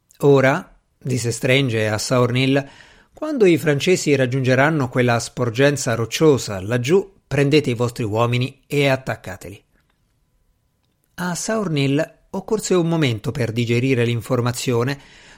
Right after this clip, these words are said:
non ultimo perché lo spagnolo di Strange presentava parecchie eccentricità nella grammatica e nella pronuncia. Quando ebbe capito, domandò: "Dobbiamo cercare di liberare El Bueno Granto?"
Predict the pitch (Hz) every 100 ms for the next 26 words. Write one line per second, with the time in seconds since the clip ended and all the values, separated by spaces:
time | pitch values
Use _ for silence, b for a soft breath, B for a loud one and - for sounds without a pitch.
0 | _ 233 220 160 123 170 180 214 214 117
1 | 120 107 104 107 123 117 135 131 131 139
2 | - 143 143 147 170 - 208 196 196 196
3 | 180 170 160 160 160 160 156 143 127 -
4 | 127 131 123 196 196 120 107 107 110 110
5 | 127 143 113 120 123 123 110 107 113 117
6 | 101 - 107 95 95 - 127 - _ _
7 | _ _ _ _ _ _ _ _ _ _
8 | _ 277 170 127 110 151 233 - 269 -
9 | 143 135 127 120 117 104 - _ _ _
10 | _ _ _ _ _ _ _ - 135 123
11 | 143 156 - 170 196 180 127 110 110 113
12 | 120 139 151 135 123 - 135 123 117 113
13 | 135 131 120 139 123 127 143